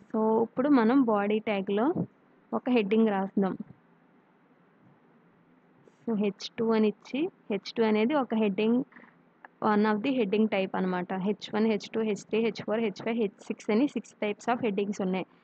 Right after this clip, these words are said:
ఇక్కడ నేను హెచ్ టూ అని ఇస్తున్నా. ఇప్పుడు మనకి ఫస్ట్ అన్‌ఆర్డర్డ్ లిస్ట్ ఎలా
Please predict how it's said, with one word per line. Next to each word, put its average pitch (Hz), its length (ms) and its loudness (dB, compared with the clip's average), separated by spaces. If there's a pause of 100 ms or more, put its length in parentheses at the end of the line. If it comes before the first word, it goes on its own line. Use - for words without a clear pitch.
(100)
ఇక్కడ 233 220 0
నేను 220 240 4
హెచ్ 247 260 2
టూ 214 120 -6
అని 208 160 0
ఇస్తున్నా. 190 380 -2 (1080)
ఇప్పుడు 226 340 0 (160)
మనకి 226 400 0 (200)
ఫస్ట్ - 380 -4 (140)
అన్‌ఆర్డర్డ్ 220 500 0
లిస్ట్ 220 340 -4
ఎలా 202 280 0